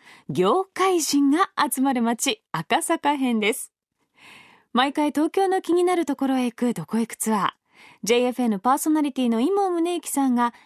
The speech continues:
やじきたスタッフと一緒に気になるエリアをブラブラとお散歩しながら、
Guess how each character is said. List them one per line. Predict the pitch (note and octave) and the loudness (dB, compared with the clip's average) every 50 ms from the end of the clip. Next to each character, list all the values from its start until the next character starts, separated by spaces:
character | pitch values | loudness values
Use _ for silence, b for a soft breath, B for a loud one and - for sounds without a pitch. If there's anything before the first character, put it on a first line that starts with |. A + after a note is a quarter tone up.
| b b | b b
や | b F3+ F#3 | b -2 -2
じ | F#3+ C#4 | -2 -4
き | - - | -6 -4
た | - D4 C#4+ | -4 -4 -4
ス | - - | -4 -4
タ | - C#4 | -4 -6
ッ | C4+ | -6
フ | - - | -6 -8
と | - - | -6 -4
一 | A3+ G#3 | -4 -2
緒 | - - A3+ | -2 -2 0
に | A3 A3+ A3 - _ _ _ _ _ | 0 0 0 -2 _ _ _ _ _
気 | - - G#3+ | -4 -2 0
に | A#3 A#3+ | 2 2
な | A#3+ A#3 | 2 2
る | G3+ | 2
エ | F#3 F3+ F3+ | 0 0 0
リ | E3 D#3+ D3+ | -2 -2 -4
ア | C3+ B2 | -4 -6
を | B2 | -6
ブ | B2+ G#3+ D4+ | -4 -2 0
ラ | G4+ G#4+ | 0 0
ブ | G#4+ - | -2 -2
ラ | F#4 F4 E4 | -4 -4 -4
と | - - E4+ | -2 -2 -2
お | D#4+ | -2
散 | - - D4 C#4+ C#4 | 0 0 -2 -2 -2
歩 | - D4 | -4 -4
し | - - | -4 -2
な | C4 C4+ C4 | 0 0 0
が | B3+ B3+ | 0 0
ら、 | B3+ B3+ B3+ | 0 0 -2